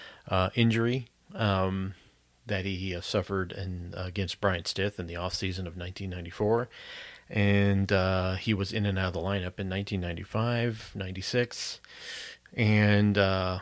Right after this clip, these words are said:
there was a lot of different factors. But the primary sources of angst were Mahmoud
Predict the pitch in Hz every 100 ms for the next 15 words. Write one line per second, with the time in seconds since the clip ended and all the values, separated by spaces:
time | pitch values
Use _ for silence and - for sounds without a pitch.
0 | - - 147 123 117 104 101 101 95 131
1 | 123 101 92 - - 110 - - - 104
2 | 104 120 123 110 104 95 _ _ _ -
3 | - - - 120 110 101 87 98 90 85
4 | - - 123 120 87 90 - - 95 80
5 | 87 95 90 - 98 87 90 90